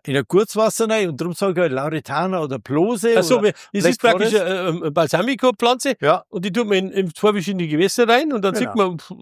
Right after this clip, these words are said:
Speaker 2: ja, welches Wa-, äh, Wasser sche-, scheint besser zu wirken.
Speaker 1: Genau. Und, und je älter wir werden, umso wichtiger wird's halt, weil unser System, du weißt, die Jugend,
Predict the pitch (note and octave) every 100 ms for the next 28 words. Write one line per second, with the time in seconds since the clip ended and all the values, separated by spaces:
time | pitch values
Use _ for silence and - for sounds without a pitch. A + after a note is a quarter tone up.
0 | G3 F3+ G3+ G3 G3+ G3 - G3 F#3 F3
1 | E3+ F3 D#3+ G3 - G3+ E3+ F#3 - -
2 | G3 G3+ F#3 - G3+ - F#3 G#3 G#3 G3
3 | - - _ - B3+ G3 A2+ - F3+ D#3+
4 | - E3+ E3 F#3 F3 B3+ A#3+ G3+ G#3 F#3
5 | G3 F#3 F#3+ F#3+ E3+ F#3+ F#3+ F#3+ D#3 C#3+
6 | F#3 G#3 C#3 E3 - - - D#3 E3+ D#3
7 | D#3 - D#3 - A3 F#3 D3+ D#3+ F#3+ E3+
8 | D3+ F3 A3+ A3